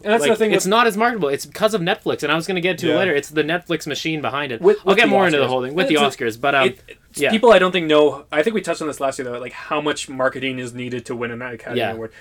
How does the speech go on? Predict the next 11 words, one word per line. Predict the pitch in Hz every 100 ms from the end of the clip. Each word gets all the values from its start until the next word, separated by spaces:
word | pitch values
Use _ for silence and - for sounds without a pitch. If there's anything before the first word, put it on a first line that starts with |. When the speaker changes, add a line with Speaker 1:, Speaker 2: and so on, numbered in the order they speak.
| - -
Speaker 2:
it |
Speaker 1:
And | 156
Speaker 2:
is. |
Speaker 1:
Alfonso | 170 202 180
Cuarón | 175 165 156 151 147
recently | 143 139 139
talked | 135 131
about | 135 123
how | 131
it, | 131
like, | 131 127